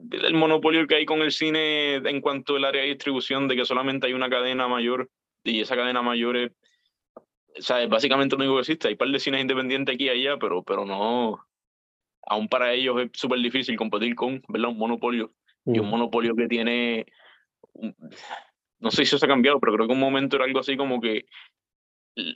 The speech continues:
Speaker 1: los contratos con las películas locales eran algo así como que setenta por ciento para Caribbean Cinemas, treinta por ciento para la película.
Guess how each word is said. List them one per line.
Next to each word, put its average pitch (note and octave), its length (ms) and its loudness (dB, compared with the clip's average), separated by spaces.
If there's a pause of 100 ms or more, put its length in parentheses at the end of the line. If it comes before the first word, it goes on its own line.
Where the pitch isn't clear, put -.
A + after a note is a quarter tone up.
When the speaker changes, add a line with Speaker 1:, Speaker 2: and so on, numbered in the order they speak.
(100)
Speaker 1:
los G#2+ 720 4
contratos G#2+ 420 0
con D3 140 0
las C#3+ 80 0
películas C#3 340 0
locales C3 460 -2 (300)
eran G2+ 220 -2
algo C3 180 0
así C3+ 180 -2
como B2+ 220 -2
que A#2 100 0
setenta A#2+ 400 -2
por C3+ 140 -2
ciento C#3 680 -2 (720)
para A#2+ 200 0
Caribbean A#2+ 360 0
Cinemas, C#3+ 460 -2
treinta B2 280 -2
por C3+ 140 -2
ciento C#3 320 -2
para B2 160 0
la A2+ 100 0
película. A2 420 -2